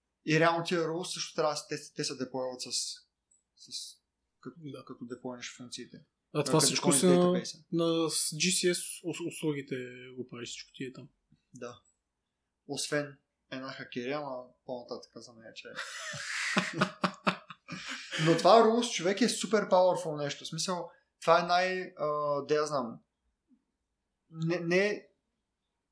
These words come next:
Speaker 1: в началото не се сблъсках с него, не знаех за него и в последствие там, като четох документацията, нали, стигнах до него,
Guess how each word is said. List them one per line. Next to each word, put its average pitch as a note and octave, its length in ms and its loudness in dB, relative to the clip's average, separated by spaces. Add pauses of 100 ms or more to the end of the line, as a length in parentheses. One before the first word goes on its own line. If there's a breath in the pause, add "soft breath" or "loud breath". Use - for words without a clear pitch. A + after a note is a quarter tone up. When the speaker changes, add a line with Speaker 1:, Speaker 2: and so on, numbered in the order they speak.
(320)
Speaker 1:
в - 40 -6
началото G3+ 500 6
не F#3 120 4
се G#3 120 2
сблъсках F#3+ 460 -6
с - 60 -6
него, C#3 240 -2
не D#3+ 120 0
знаех D#3 360 0
за E3 120 -8
него C#3 460 -4 (180)
и F3 60 -2
в - 80 -8
последствие G3+ 420 -2
там, F3 180 0
като - 100 -14
четох E3 240 -8
документацията, C#3+ 640 -6
нали, C3 180 -10
стигнах C3 360 -10
до A#2+ 80 -16
него, C#3 420 -2